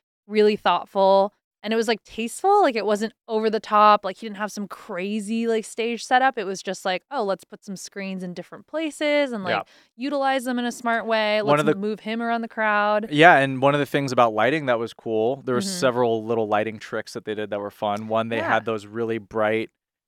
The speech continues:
Speaker 2: uh, white lights around the perimeter of the, the upstairs balcony, and then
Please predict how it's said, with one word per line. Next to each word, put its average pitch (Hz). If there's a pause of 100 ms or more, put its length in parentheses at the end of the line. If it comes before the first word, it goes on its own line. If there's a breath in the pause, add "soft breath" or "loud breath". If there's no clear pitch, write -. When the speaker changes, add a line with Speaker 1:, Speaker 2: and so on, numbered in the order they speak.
(140)
Speaker 2:
uh, 104
white 107
lights 117
around 110
the 104 (260)
perimeter 117
of 101
the, 101
the 104
upstairs 104
balcony, 127
and 110
then 107